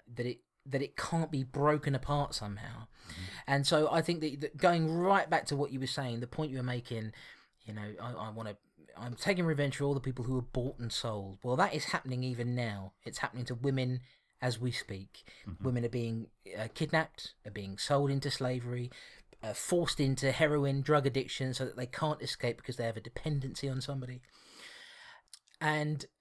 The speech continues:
Speaker 1: uh, that's what it reminded me of, really. I mean, in addition, of course, to the, to the fight for rights for black people, which was not e-, still not equal at that point, arguably still not equal even now.
Speaker 2: Mm-hmm.
Speaker 1: And then, of course, you can go into exactly what you were talking about, about our own government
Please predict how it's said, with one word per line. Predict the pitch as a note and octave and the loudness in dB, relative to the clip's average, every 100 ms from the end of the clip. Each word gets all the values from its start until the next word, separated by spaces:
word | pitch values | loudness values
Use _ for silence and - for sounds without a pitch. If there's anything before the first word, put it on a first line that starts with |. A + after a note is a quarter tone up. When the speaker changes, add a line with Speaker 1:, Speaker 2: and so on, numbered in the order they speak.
| - - | -20 -18
Speaker 1:
uh, | - - | -12 -4
that's | E3+ G#3 - | 4 4 6
what | E3 D#3+ | 6 6
it | C3+ | 4
reminded | C#3+ D3+ C#3 B2+ | 2 2 2 2
me | C3 | 2
of, | C3+ A2+ G2 | 2 2 -2
really. | G2 G#2+ B2 | -6 -4 -2
I | |
mean, | B2+ | 0
in | D#3 | 2
addition, | F3+ D#3 C#3 B2+ | 0 0 -2 -2
of | |
course, | - C3 B2 | -2 -2 -2
to | B2 | -4
the, | A#2+ | -4
to | - A#2+ | -4 -4
the | A2+ | -4
fight | - - D3+ C#3 - | -4 0 2 0 -2
for | B2 | -6
rights | A#2 C#3 C#3 D#3+ - | -6 -4 -2 -2 -4
for | B2 | -6
black | A#2 C#3 - | -6 -6 -6
people, | - B2+ B2+ | -6 -4 -4
which | A#2+ - | -6 -6
was | A#2+ | -2
not | D3+ E3+ | 0 0
e-, | G3 G3 | -2 -4
still | C#3+ - G#3+ | 0 4 6
not | F3+ | 4
equal | D#3 D3+ D3 | 2 0 0
at | - | 0
that | C#3 - | -2 -2
point, | - C#3 B2+ - - - | -4 -4 -4 -12 -18 2
arguably | D#3 E3 C#3+ C#3 C#3 | 6 6 6 0 0
still | - C3+ | 2 2
not | B2+ A2 | 0 -2
equal | A#2 - A2 | -6 -6 -8
even | G#2 G#2 | -6 -6
now. | A2+ A#2+ A#2+ A#2+ | -6 -6 -8 -8
Speaker 2:
Mm-hmm. | F2+ F2+ F#2 - _ - | -8 -8 -8 -14 _ -2
Speaker 1:
And | A3 G#3 A#3+ | 2 4 4
then, | C4 F#3 | 4 2
of | E3+ | 2
course, | - A#3 C3+ C#3+ | -2 0 0 -2
you | |
can | C#3 C#3 | -2 2
go | C#3 | 4
into | C3 C3+ C3+ C#3 | 4 2 0 0
exactly | D3 C3+ E3 - C3+ | -4 -2 -2 0 -2
what | B2+ | -2
you | B2 | -4
were | A#2+ | -6
talking | - G#2+ G#2 | -6 -8 -6
about, | A2+ A2 | -6 -4
about | G#2+ B2+ | -2 0
our | C3+ C3 | 4 4
own | A#2+ | 2
government | A2+ G#2 - G2 G#2 | -2 -4 -6 -10 -12